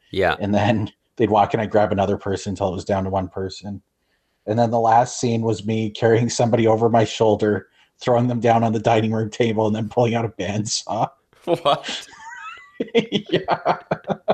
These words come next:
Speaker 2: And we played that in the church.
Speaker 1: Nice.
Speaker 2: Yeah, grade twelve, baby.
Speaker 1: I love it.
Speaker 2: Yeah.
Speaker 1: Yeah, that was, I get grade twelve.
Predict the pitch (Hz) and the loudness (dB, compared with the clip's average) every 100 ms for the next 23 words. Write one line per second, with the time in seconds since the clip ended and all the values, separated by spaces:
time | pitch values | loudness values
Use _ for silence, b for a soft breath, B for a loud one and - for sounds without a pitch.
0 | - - - - - - - - _ - | -2 -8 -4 -6 -6 -8 -10 -14 _ -16
1 | B B B 185 180 175 165 151 151 147 | B B B -12 -6 -6 -4 -2 2 2
2 | 147 143 143 139 147 151 - 175 180 - | 2 0 2 2 2 0 2 0 0 -6
3 | - _ _ _ - 110 151 90 - - | -18 _ _ _ -4 -2 -2 -4 -12 -20
4 | _ _ _ _ 131 131 135 - 123 127 | _ _ _ _ -2 0 0 2 0 2
5 | 143 139 135 123 120 107 B B _ - | 0 2 2 0 -2 -6 B B _ -6
6 | 87 90 92 82 - _ _ _ _ _ | 0 2 0 -4 -6 _ _ _ _ _
7 | _ _ 208 202 202 - - 208 165 180 | _ _ -4 -2 -4 -8 -2 0 2 2
8 | 101 - - - _ _ _ _ - 98 | 0 -8 -16 -20 _ _ _ _ -10 -8
9 | 92 - - 98 - - 87 80 - | -8 -10 -10 -10 -8 -4 -2 -2 -8